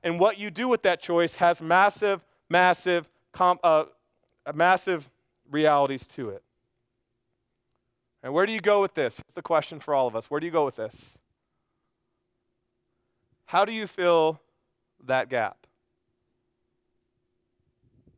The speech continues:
Your spouse has these subset of qualities you thought you could change, and then you realize, "Oh my goodness, it's actually true. One sinner plus one sinner equals two sinners." And all of a sudden you go negative,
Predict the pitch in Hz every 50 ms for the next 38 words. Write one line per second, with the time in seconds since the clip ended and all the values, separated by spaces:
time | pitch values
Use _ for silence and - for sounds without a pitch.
0 | _ _ _ _ _ _ _ _ _ _ - 135 - - - 170 165 170 160 -
1 | - 170 160 156 - 165 143 - - 175 170 156 - 165 139 131 - - 190 190
2 | 185 185 185 185 180 175 - 147 - 170 156 147 156 147 - 135 - - 175 165
3 | 165 170 147 147 139 139 139 139 135 139 147 147 147 143 143 135 165 180 180 165
4 | 151 175 202 190 151 131 - - - _ _ _ _ _ _ _ _ - 151 -
5 | 185 185 185 180 - - 160 143 - - 214 185 156 139 156 165 170 165 - -
6 | 180 170 165 - 170 160 147 - 170 165 165 160 - 185 175 160 151 151 143 -
7 | 143 135 - - 165 151 131 - 185 185 170 151 123 110 - - _ _ _ _
8 | _ _ _ _ _ _ _ _ _ _ _ _ _ _ _ _ _ _ _ _
9 | _ _ _ _ - 143 160 170 180 180 165 - - 202 190 190 185 175 175 160
10 | 180 180 175 175 175 190 190 202 202 185 180 165 156 139 123 - - -